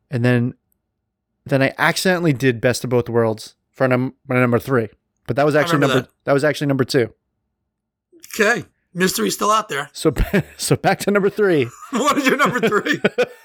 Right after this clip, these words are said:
Speaker 1: <laughs> We're not gonna edit this at all. These poor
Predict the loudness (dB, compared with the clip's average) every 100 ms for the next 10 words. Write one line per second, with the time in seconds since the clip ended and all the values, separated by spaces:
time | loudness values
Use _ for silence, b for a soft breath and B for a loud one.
0 | -2 -2 0 -2 -4 -2 -2 0 -2 -2
1 | -4 -4 -4 -4 -4 -2 -2 0 0 0
2 | -2 -4 -2 0 0 0 0 0 0 2
3 | 2 2 0 -6 -4 0 0